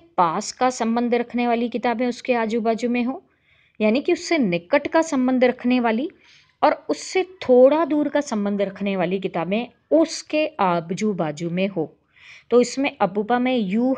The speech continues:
है मेन बुक्स, पी है मेन बुक से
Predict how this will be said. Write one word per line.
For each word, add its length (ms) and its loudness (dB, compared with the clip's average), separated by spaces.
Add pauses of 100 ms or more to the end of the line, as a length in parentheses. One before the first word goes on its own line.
है 180 -4 (540)
मेन 340 -2
बुक्स, 360 0 (460)
पी 220 2
है 280 -2 (360)
मेन 440 2
बुक 180 -2
से 240 2